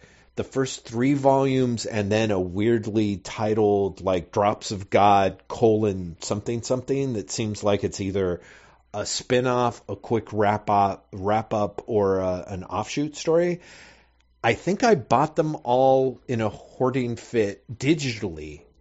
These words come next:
and still haven't read them 'cause I'm not sure. Like, weirdly, uh, another manga that everyone speaks well of, like, one of the great manga that did end up in translation here is Nana,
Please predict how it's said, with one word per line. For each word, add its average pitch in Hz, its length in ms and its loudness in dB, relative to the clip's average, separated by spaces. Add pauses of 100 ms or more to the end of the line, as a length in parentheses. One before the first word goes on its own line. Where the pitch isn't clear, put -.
and 113 500 0 (340)
still 147 500 2
haven't 143 460 0
read 120 240 0
them 147 200 0
'cause - 220 -12
I'm 101 160 -4
not 107 320 -4
sure. 120 540 -2
Like, 120 220 -2 (260)
weirdly, 147 640 0 (100)
uh, 107 280 0
another 120 420 0
manga 131 380 0
that 131 180 0
everyone 120 480 0
speaks - 400 -8
well 110 220 2
of, 123 160 0
like, 98 200 -4
one 104 160 -6
of 104 80 -6
the 104 60 -12
great 107 340 -2 (720)
manga 107 400 0
that 92 240 -6
did 104 200 0
end 123 200 -2
up 131 200 -2 (120)
in 117 160 -4
translation 120 720 -4
here 123 520 -2
is 95 380 -4
Nana, 101 640 -4